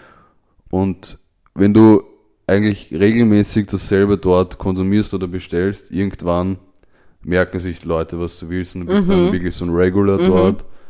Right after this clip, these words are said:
Speaker 1: Und ich hatte dies-, ich bin diese Woche, will ich fast sagen, in den Genuss gekommen, dass ich endlich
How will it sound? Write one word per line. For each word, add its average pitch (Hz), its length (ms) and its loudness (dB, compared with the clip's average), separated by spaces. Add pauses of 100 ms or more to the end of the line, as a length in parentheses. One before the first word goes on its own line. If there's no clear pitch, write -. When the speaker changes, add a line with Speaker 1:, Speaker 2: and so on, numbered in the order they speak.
(340)
Speaker 1:
Und 85 380 -6
ich 80 140 -8
hatte 90 260 -4
dies-, 87 200 -10
ich 87 100 -12
bin 98 140 -4
diese 90 220 -6
Woche, 90 340 -2
will 90 100 -4
ich 90 80 -8
fast 87 200 -6
sagen, 92 160 -2
in 90 60 0
den 92 100 0
Genuss 98 360 0
gekommen, 92 580 -2
dass 87 160 -6
ich 90 140 -8
endlich 90 560 -6